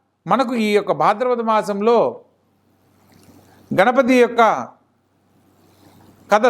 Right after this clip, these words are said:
చదివినా వినినా వారికి కూడా చంద్రగ్రహ దోషాలు తొలగిపోతాయనేది మనకు శాస్త్రంలో ఎలా అయితే చెప్పబడిందో ఈ యొక్క గ్రహణ సమయంలో భగవంతునికి సంబంధించి ఆరాధించే క్రమంలో చంద్రగ్రహ శాంతికై బ్రాహ్మణునికి బియ్యము,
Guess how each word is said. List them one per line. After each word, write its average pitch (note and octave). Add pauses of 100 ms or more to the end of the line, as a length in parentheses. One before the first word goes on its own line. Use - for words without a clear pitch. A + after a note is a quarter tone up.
చదివినా A3 (100)
వినినా A3+
వారికి G3
కూడా F#3 (160)
చంద్రగ్రహ A#3
దోషాలు F#3
తొలగిపోతాయనేది F#3+
మనకు F3
శాస్త్రంలో F#3
ఎలా D3
అయితే G3+ (100)
చెప్పబడిందో E3+ (600)
ఈ D3
యొక్క E3+
గ్రహణ E3
సమయంలో G#3+ (640)
భగవంతునికి A#3
సంబంధించి G3+
ఆరాధించే F#3
క్రమంలో F#3 (540)
చంద్రగ్రహ A#3
శాంతికై G3+
బ్రాహ్మణునికి G3+ (240)
బియ్యము, G#3+